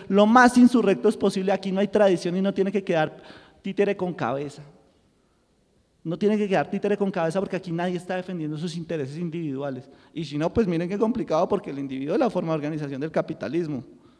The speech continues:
Entonces, renunci-, si no, renunciemos de una vez. ¿Sí? El individualismo, no, no, no, no estoy llamando al suicidio colectivista tampoco.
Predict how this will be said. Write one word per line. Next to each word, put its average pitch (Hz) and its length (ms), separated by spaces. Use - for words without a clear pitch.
Entonces, 156 200
renunci-, 143 540
si 143 180
no, 170 140
renunciemos 214 720
de 147 60
una 139 160
vez. - 280
¿Sí? 147 180
El 156 140
individualismo, 143 680
no, 143 160
no, 165 380
no, 123 280
no 139 140
estoy 147 220
llamando 151 360
al 165 60
suicidio 135 480
colectivista 131 680
tampoco. 117 500